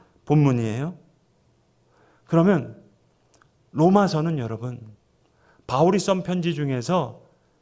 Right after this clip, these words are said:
제일 긴 편지예요. 제일 마지막 편지예요. 제일 중요한 편지예요. 그리고 칼빈이 기독교 강요를 쓸 때 로마서 얘기도 나오고 갈라디아서 얘기도 나오고,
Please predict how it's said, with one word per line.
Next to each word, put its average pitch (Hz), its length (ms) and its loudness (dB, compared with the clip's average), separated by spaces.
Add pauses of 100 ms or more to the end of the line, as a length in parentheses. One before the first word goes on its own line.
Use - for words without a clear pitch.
(320)
제일 185 360 4
긴 185 260 0
편지예요. 113 720 -8 (1000)
제일 165 300 4
마지막 175 460 0
편지예요. 110 680 -10 (920)
제일 185 400 4
중요한 190 440 4
편지예요. 117 640 -8 (1200)
그리고 190 380 4
칼빈이 196 600 0
기독교 170 360 -2
강요를 147 340 -2
쓸 170 300 -6
때 127 440 -6 (840)
로마서 190 460 4
얘기도 175 320 0
나오고 165 320 0
갈라디아서 180 560 2
얘기도 156 320 -2
나오고, 135 680 -4